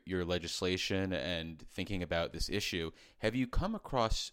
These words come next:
previous examples where the state has made other value judgments in terms of the merit of work that a charity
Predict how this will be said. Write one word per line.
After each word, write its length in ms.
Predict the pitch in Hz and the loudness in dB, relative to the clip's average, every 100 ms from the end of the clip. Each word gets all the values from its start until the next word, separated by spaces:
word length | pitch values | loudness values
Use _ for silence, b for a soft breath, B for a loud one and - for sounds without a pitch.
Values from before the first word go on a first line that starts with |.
| _ _ | _ _
previous 500 | - 110 110 113 113 | 0 2 4 4 4
examples 540 | 92 90 92 - 110 98 | 2 0 0 2 2 2
where 100 | 87 | 0
the 80 | |
state 380 | 87 - 95 98 95 | 0 2 2 0 -4
has 160 | 90 87 | -6 -4
made 460 | 87 90 95 98 b b b b - | -2 2 0 -2 b b b b 2
other 260 | 101 107 110 | 2 4 2
value 460 | 92 90 95 101 | 2 2 2 2
judgments 680 | 101 107 104 - 113 110 - | 2 4 4 4 0 0 -2
in 120 | 90 | 0
terms 400 | - 90 90 90 | 0 0 -2 -4
of 180 | 92 82 | -4 -4
the 80 | 85 | -6
merit 500 | 82 85 90 98 - | -2 2 6 6 4
of 340 | 62 - 90 | 0 -2 -2
work 500 | 82 80 85 98 - - | -4 -4 -2 -2 -6 -8
that 140 | 87 85 | -4 -4
a 20 | |
charity 720 | - 92 87 87 92 90 | -2 0 2 2 2 0